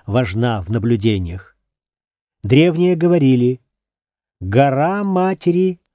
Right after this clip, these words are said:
от земли до небес», тем указывая на единство сущего. Неужели в век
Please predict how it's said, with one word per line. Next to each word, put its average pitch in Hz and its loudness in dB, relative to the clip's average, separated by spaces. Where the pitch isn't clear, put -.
от 143 2
земли 139 2
до 156 0
небес», 113 -4
тем 120 0
указывая 165 -2
на 104 -2
единство 123 0
сущего. 90 -8
Неужели 226 4
в - -6
век 123 2